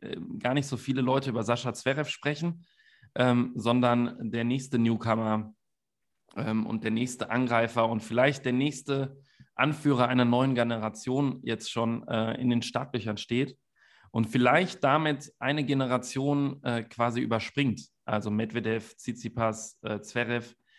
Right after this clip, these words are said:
das sind halt jetzt, gut, Medvedev hat Grand Slams gewonnen, aber die anderen müssen halt jetzt ein bisschen schauen, weil der Sport, ähm, halt einfach extrem schnell ist. Und, äh, ja,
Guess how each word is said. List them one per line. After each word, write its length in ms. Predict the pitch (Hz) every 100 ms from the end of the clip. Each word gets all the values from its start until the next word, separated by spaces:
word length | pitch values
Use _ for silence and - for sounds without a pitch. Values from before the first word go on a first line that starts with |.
| - _
das 160 | - 107
sind 160 | 127 123
halt 160 | 113
jetzt, 280 | 117 110 -
gut, 180 | 110 110
Medvedev 560 | 110 110 110 101 - _ -
hat 240 | 113 113
Grand 220 | - 107
Slams 300 | - 113 110
gewonnen, 300 | 107 110 127
aber 440 | 117 107 110 107 - _ -
die 100 | 113
anderen 280 | 120 123
müssen 220 | 120 120 123
halt 140 | 113
jetzt 180 | 113 -
ein 40 |
bisschen 240 | 110 - 110
schauen, 380 | - 117 143 151 - _ _ _ _
weil 640 | 101 120 139 156 156 156 -
der 120 | 139
Sport, 580 | - - 135 135 131 - - _ -
ähm, 340 | 117 117 113 107
halt 160 | 113
einfach 320 | - 113 110 110
extrem 400 | 107 - 120 113
schnell 300 | - 113 117
ist. 320 | 139 139 - _ _ _ _ _ _ _ - _
Und, 380 | 117 117 110 -
äh, 200 | 113 110
ja, 220 | 98